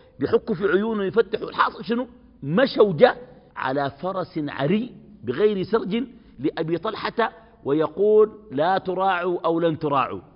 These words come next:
حتى قال: "إنا وجدناه بحرا"،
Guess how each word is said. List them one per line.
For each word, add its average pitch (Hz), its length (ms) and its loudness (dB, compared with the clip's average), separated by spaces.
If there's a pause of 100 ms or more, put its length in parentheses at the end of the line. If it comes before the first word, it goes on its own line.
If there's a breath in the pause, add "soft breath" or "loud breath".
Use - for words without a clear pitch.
(240)
حتى - 320 -8
قال: 143 440 -4 (460)
"إنا 139 340 -4
وجدناه 113 720 -8
بحرا"، 107 460 -8